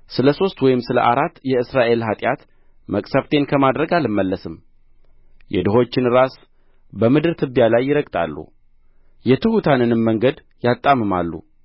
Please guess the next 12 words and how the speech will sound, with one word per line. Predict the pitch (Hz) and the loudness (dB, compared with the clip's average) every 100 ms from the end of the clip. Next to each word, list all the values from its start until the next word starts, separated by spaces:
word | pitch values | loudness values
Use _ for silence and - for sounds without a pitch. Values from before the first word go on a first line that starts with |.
| _ _ _ _ _ - _ - - | _ _ _ _ _ -20 _ -20 -6
ቅዱሱንም | - 151 208 - 131 127 139 - _ - | -4 -2 -2 0 2 2 -2 -8 _ -8
ስሜን | - 117 113 110 | -2 0 2 0
ያረክሱ | 110 113 123 - - | 0 2 0 -4 -10
ዘንድ | 101 117 135 - _ _ _ _ | -2 0 -2 -6 _ _ _ _
አባትና | 85 85 117 131 131 131 131 | -6 0 0 2 0 2 2
ልጅ | 135 131 - | 0 -4 -8
ወደ | 110 117 | -2 0
አንዲት | 131 139 160 170 | 2 0 -2 -6
ሴት | - 123 - | -4 -4 -4
ይገባሉ፣ | 107 110 120 95 80 78 78 _ _ _ - - - - - - | -6 -2 0 0 -2 -10 -18 _ _ _ -20 -20 -20 -20 -20 0
በመሠዊያውም | 104 127 - 143 135 127 131 131 | 2 2 4 4 4 4 2 -2
ሁሉ | 131 143 | -2 -2